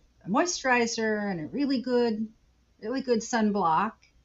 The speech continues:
I think works really well in the, uh, you know, in the skincare clinic.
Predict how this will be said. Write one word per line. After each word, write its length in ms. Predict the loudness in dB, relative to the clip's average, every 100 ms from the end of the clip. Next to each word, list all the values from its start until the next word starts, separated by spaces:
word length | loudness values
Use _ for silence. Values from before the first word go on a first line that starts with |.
| _ _ _ _ -20 -20 _ 0
I 140 | 0
think 320 | 2 0 0
works 400 | 0 -2 -2 -4
really 320 | -2 -2 -2
well 580 | -4 -4 -4 -2 -4 -6 _ _ _ _ -2
in 420 | 0 2 0 -4
the, 260 | -4 -4 -6
uh, 220 | -8 -10 -14 _ _ _
you 100 | -4
know, 100 | -4
in 220 | -2 -2
the 60 | -2
skincare 600 | -6 -6 -6 -6 -10 -16
clinic. 360 | -16 -14 -14